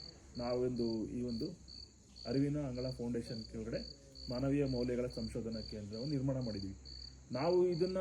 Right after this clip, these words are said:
ಸಂಶೋಧನಾ ಕೇಂದ್ರ ಮಾಡಿದ್ದೀವಿ, ನಾವು ಇದನ್ನ, ಆ, ತುಂಬ ಜನಕ್ಕೆ ಹೇಳಿದ್ವಿ. but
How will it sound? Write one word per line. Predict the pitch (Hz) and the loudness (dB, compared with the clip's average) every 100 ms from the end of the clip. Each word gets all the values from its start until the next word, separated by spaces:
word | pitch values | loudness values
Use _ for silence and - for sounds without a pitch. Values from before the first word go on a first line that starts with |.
| 185 170 | 0 0
ಸಂಶೋಧನಾ | 143 135 160 165 156 | 2 2 2 2 0
ಕೇಂದ್ರ | 156 151 156 | 0 2 2
ಮಾಡಿದ್ದೀವಿ, | 127 123 143 151 151 160 - - - | 2 4 8 10 10 8 0 -10 -8
ನಾವು | 120 120 120 | -4 0 2
ಇದನ್ನ, | 120 123 123 120 120 - - - - - | 2 0 0 -2 -6 -10 -12 -12 -10 -8
ಆ, | - | -2
ತುಂಬ | 160 185 | 2 4
ಜನಕ್ಕೆ | 196 196 196 202 190 165 - | 6 4 4 4 6 4 0
ಹೇಳಿದ್ವಿ. | 131 127 180 165 135 - - - - - | 0 8 8 10 6 2 -6 -12 -10 -4
but | 131 - | -2 -2